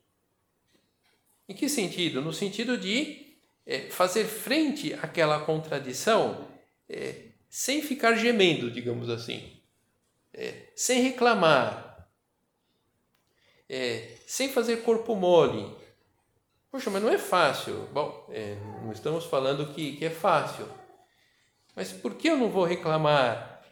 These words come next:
Bom, porque uma pessoa reclamando, reclamona é meio chata, né?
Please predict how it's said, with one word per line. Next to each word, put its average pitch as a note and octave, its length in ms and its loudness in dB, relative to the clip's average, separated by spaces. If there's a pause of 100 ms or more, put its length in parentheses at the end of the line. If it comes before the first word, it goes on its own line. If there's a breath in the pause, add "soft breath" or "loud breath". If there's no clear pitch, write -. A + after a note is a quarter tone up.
(240 soft breath)
Bom, C#4+ 300 -2
porque E3 840 0 (300)
uma G3 140 2
pessoa G#3+ 360 -2
reclamando, A3 440 -2 (260)
reclamona F3 520 -2
é - 20 -2
meio D4+ 180 -2
chata, D#3 380 0
né? D#3 200 -4